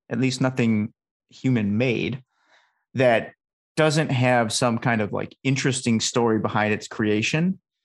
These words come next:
and at least one person somewhere who's the expert in why that thing is the way it is. And so if you're looking for interesting stories,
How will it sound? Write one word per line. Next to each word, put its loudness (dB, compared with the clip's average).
and 4
at 4
least 2
one 2
person 0
somewhere 0
who's 0
the 4
expert -2
in 0
why 2
that 0
thing 0
is -4
the -4
way 0
it -2
is. -8
And 0
so 2
if -2
you're 2
looking 0
for -8
interesting -4
stories, -4